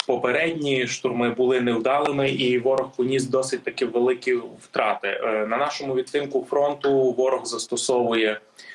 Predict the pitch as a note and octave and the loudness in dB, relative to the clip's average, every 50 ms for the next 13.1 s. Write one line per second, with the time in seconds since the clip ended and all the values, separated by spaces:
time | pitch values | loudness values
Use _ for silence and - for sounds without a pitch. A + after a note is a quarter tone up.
0 | - - - A#2+ A#2 A2+ A#2 A#2+ B2+ C3+ C3 B2 - - - B2+ A2+ A#2+ A#2 A2 | -8 -2 0 0 2 2 2 2 2 2 0 0 0 0 -2 -2 0 0 0 0
1 | A#2 A#2 A2+ A2+ A2 G#2+ - C3+ D#3+ E3 E3 - F#3 F#3 F3+ E3+ - - - C3+ | 2 2 2 2 2 2 0 0 0 0 0 0 2 2 2 0 -2 -2 -2 -2
2 | A#2+ A#2 A#2 - B2+ A#2+ - - B2+ A#2+ B2 B2 A#2+ - - - B2 - B2 A#2 | 0 0 -2 -2 -2 -4 -2 0 0 2 2 0 0 -2 -4 -4 -2 -2 0 0
3 | C3+ D3 E3 E3 D#3+ - D3 C3+ C3 C3 B2+ A#2 A2+ - - B2+ B2+ B2+ B2 B2 | 2 2 0 0 0 0 2 2 4 2 2 0 -2 -4 -6 -4 0 2 2 2
4 | A#2+ - B2+ A#2+ C#3+ D3+ D3 - - - D3 C#3 C3+ C3+ - - - - - - | 2 0 0 -2 -2 -4 -4 -6 -2 0 0 0 0 -2 -6 -14 -20 -20 -20 -8
5 | _ - A#2+ A#2 - C3 C3 A#2+ B2+ - D3+ C#3+ C3+ B2+ B2+ B2 B2 A#2+ A#2+ - | _ -4 -2 0 0 0 0 -2 0 0 2 2 4 4 4 4 4 2 0 -2
6 | - - B2 A#2 A2+ A2+ A2+ A2+ G#2 - B2 A#2+ A#2 A2 - C#3+ D#3+ - - - | -2 -2 0 0 2 0 0 0 0 0 0 0 0 0 0 -2 -2 -2 0 -2
7 | F3 E3 E3+ - C#3+ C#3 C3+ C3 B2+ A#2+ A#2 A2 G#2+ G#2+ A2 A2 B2 A2+ A2 - | -2 0 0 0 2 2 4 4 4 2 2 0 -4 -6 -4 -2 0 0 0 -2
8 | - A#2+ A#2 A#2+ C3+ B2 A#2+ A2+ A2 A2 G#2+ A2 A#2+ A2+ A#2 A#2 A#2 A#2 A2+ - | -4 -8 -10 -10 -10 -10 -10 -10 -14 -16 -14 -12 -6 -4 -2 -2 -2 -2 -6 -8
9 | - - - A2+ A2 A2 G#2+ G#2 G#2 G#2 G2+ G2+ G2 G2 G2 - A2+ A2+ A2 - | -8 -6 -2 0 0 2 2 2 2 2 2 0 0 -2 -2 0 0 0 0 -2
10 | - A2 G#2 G#2+ G#2+ G#2+ G#2 G#2+ A2 G#2 G#2+ A2 G#2 G2+ G2+ G2+ G2+ G2+ - - | -4 -6 -4 -2 -2 -2 0 0 -2 0 0 0 0 0 0 0 0 -2 -4 -6
11 | - - - - E3 F3 F3 F3 - D3 C#3 - - - - - - - - - | -6 -4 -2 -2 0 0 0 0 0 -2 -4 -6 -10 -18 -20 -20 -10 -6 -2 0
12 | C3+ C3 C3 B2+ B2+ - - B2 - B2+ A#2+ A2+ - - A#2 A2+ A2 A2 A2 - | 0 0 0 0 0 0 -2 -2 0 -2 -2 -2 -2 0 0 2 2 0 -2 -4
13 | - - | -10 -12